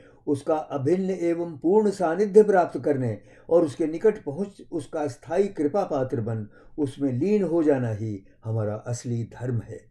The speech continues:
किंतु इसके लिए विभिन्न धर्म गुरुओं ने अपने अपने धर्मों या संप्रदायों के अलग-अलग पृथक-पृथक मार्ग निर्धारित कर लिए हैं। ऐसी स्थिति में प्रबुद्ध समाज का मानना है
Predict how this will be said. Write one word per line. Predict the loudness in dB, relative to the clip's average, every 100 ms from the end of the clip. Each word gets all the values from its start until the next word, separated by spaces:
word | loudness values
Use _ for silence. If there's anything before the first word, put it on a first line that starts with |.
| _ -20 -18 -20 _ 2
किंतु | 2 4 0
इसके | 0 -2 -2
लिए | 0 -2
विभिन्न | -2 -4 -2 -2
धर्म | 2 2 4
गुरुओं | 2 4 4
ने | 2 0 -2 -14 -4
अपने | -2 0 0
अपने | 0 -2 -2
धर्मों | 0 0 2
या | 4 2
संप्रदायों | -2 -4 0 2 2 2 0
के | 0 -2 -6 -18 -2
अलग-अलग | 4 6 6 4 0 -6 -18 -6
पृथक-पृथक | -4 0 -2 -2 -6 -6 -6
मार्ग | -4 0 0
निर्धारित | 0 -4 -6 -4 -6 -6 -6
कर | -6 -6
लिए | -8 -12
हैं। | -16 -20 -20 -20 -20 -20 -20 0
ऐसी | 2 4 2 -2
स्थिति | -2 -8 -6 -8
में | -8 -10 -14 -20 -2
प्रबुद्ध | 4 6 6 4
समाज | 4 2 2 0
का | 0 0
मानना | 0 0 -4
है | -4 -6 -6 -10